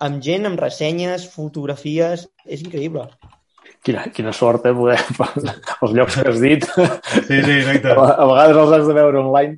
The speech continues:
Speaker 2: però, hòstia,
Speaker 3: Aquest
Speaker 2: estan allà, ha de ser preciós, perquè, clar, el, el que tu dius, jo aquestes rutes les he vistes en plan així, explorant, i dius, «Hosti, tu,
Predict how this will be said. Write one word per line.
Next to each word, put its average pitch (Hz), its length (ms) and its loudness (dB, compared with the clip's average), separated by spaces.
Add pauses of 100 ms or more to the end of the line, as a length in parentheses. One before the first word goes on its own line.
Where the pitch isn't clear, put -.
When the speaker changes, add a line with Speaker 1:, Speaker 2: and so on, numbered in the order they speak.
Speaker 2:
però, 117 220 -4
hòstia, 135 160 -8
Speaker 3:
Aquest 135 160 -2
Speaker 2:
estan 123 180 -2
allà, 123 260 2
ha 131 60 2
de 123 80 -2
ser 117 200 -6
preciós, 110 340 -8
perquè, 110 220 0
clar, 127 180 4
el, 113 80 -2
el 117 320 -2
que 117 80 -2
tu 123 100 0
dius, 135 140 2
jo 127 80 0
aquestes 131 260 -2
rutes 135 300 0
les 131 140 0
he 127 40 -2
vistes 127 300 -4
en 113 100 -12
plan 127 220 -2
així, 123 220 -10
explorant, 131 580 -4 (380)
i 110 100 -10
dius, 113 180 -4
«Hosti, 110 240 -10
tu, 107 140 -4